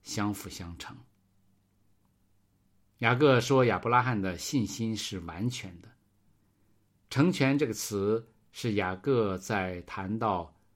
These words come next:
成熟时最喜欢使用的词。在当代译本等几个中文译本当中，成全这个词被翻译为完全。大家注意到了雅各是如何开始第二十二节的吗？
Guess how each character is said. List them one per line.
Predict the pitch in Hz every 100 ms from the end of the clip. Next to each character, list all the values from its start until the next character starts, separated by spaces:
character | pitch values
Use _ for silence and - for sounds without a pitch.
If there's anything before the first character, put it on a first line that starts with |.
| _ _
成 | - 101 139 190
熟 | - 101
时 | 98 - 87 92 - _ _ _
最 | - 143
喜 | - - 95
欢 | - 107 117
使 | 123 -
用 | 85 78
的 | 73
词。 | - - - _ _ _ _ _ _ _ _ _ _ _ _ _ _ _ _
在 | - 120
当 | 147 202
代 | 190
译 | 139 127
本 | 104 98 98
等 | 101 95 98
几 | 95 92
个 | 98
中 | 127
文 | 113 117
译 |
本 | 117 90
当 | 92 95
中， | 95 98 95 _ -
成 | - 127
全 | 139 98 101
这 | 104
个 | 95
词 | - - 90 95 - _ _
被 | 110 95 85
翻 | - 110 113
译 | 104 92
为 | 82 87 90 92 _ _ _
完 | 87 82 90
全。 | - - - _ _ _ _ _ _ _ _ _ _ _ _ _ _ _ _ _ _ _ _ _ _ _ _ _ _ _ _ _ _ _ _ _ _
大 | -
家 | 127
注 | 131 147
意 | 127
到 | 123 117
了 | 107
雅 | 98
各 | 101 120
是 | 92
如 | 104
何 | 107 107
开 | - 110
始 | -
第 | 87 101
二 | 95
十 | -
二 | 107 98
节 | - 82
的 | 92 90
吗？ | 95 95